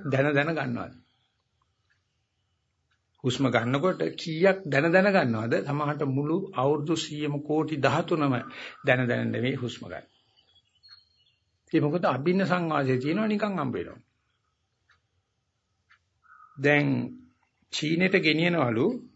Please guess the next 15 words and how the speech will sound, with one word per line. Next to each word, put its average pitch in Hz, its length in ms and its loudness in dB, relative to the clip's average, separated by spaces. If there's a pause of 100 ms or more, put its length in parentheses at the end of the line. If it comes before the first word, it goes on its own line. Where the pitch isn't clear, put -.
(540)
එංගලන්තේ 165 640 2
තියෙන 160 340 4 (320)
කන්දක් 156 520 0
උඩ 156 140 0
තියෙන 156 240 0
වාතේ 147 500 4
ලීටර 160 440 2
එකක් 175 180 4 (140)
ඩොලර් 156 400 6
අනූවක් 175 420 2
වෙනවා. 92 280 -6 (1300)
ඒ 135 100 4
වාතේ 131 400 2
හිර 131 220 0
කරලා 160 400 2